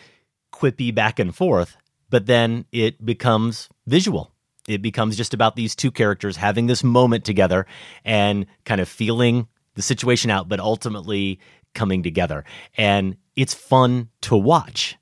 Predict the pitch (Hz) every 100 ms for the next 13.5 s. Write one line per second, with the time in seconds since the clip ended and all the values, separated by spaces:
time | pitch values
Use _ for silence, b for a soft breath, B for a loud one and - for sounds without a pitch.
0 | _ 139 135 139 131 - 120 113 110 92
1 | 135 160 147 - - 110 104 101 113 120
2 | - 101 123 107 101 92 87 B B -
3 | 104 92 90 95 95 90 82 - 95 92
4 | 87 82 B B - 98 87 - - 95
5 | 87 87 87 - 90 98 107 123 110 101
6 | 104 107 - - 110 92 90 90 104 -
7 | 104 95 95 98 107 90 76 - 107 92
8 | 85 - 131 107 82 78 B B B B
9 | B B _ _ - 113 - 147 139 -
10 | 131 143 120 107 92 - - - 95 85
11 | 85 _ _ 117 120 151 170 135 113 113
12 | 101 - 110 131 95 87 76 92 90 104
13 | 95 90 92 87 78